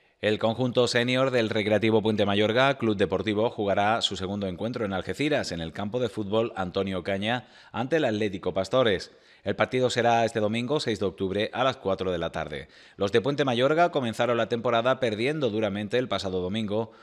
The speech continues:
por tanto, actualmente son los últimos de la tabla clasificatoria con cero puntos. Pero este domingo, el equipo sanroqueño buscará su primera victoria.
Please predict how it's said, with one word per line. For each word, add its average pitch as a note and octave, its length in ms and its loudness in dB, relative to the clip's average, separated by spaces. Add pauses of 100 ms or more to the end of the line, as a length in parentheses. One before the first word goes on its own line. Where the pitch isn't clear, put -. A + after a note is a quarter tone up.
(140)
por G2+ 160 0
tanto, G#2+ 280 2
actualmente A#2 580 0
son B2+ 240 2
los A2+ 300 0
últimos D#3+ 420 2
de C3+ 100 2
la G#2 140 0
tabla A2+ 380 2
clasificatoria G#2+ 880 -2
con F2+ 180 -4
cero F2 240 -2
puntos. G2 480 -4 (320)
Pero A#2 140 2
este C3+ 140 2
domingo, C#3 640 2
el F#2 200 -2
equipo G#2+ 320 -4
sanroqueño B2 500 -2
buscará G2+ 540 -2 (160)
su - 180 -2
primera G2 360 2
victoria. E2 520 -2